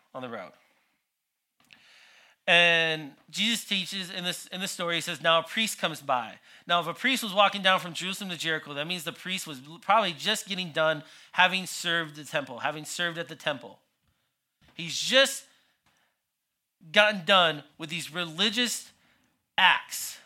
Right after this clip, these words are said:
that he would have been doing for the people of Israel.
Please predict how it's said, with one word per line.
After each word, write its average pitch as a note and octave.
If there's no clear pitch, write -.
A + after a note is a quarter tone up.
that D#3+
he F#3+
would G3+
have F3
been F#3
doing D#3+
for G#3
the G3+
people E3
of D3+
Israel. C3